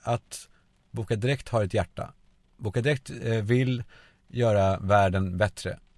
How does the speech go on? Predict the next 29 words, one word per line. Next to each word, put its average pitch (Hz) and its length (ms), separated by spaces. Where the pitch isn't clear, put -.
Och, - 460
eh, 98 200
det 123 180
vill 120 180
också - 320
faktiskt - 340
den 80 100
här 82 60
podden. - 300
Den 113 160
är 113 40
en 139 80
li-, 139 240
liten 135 360
värld. 107 260
Våran 135 280
familj-, 120 680
familjevärld. 143 580
Vi 139 320
är 110 40
en 107 100
klubb. - 320
Eh, 95 480
så 120 400
bokadirekt 135 600
punkt 127 280
se. 92 280
Gynna 151 460
dem. 87 360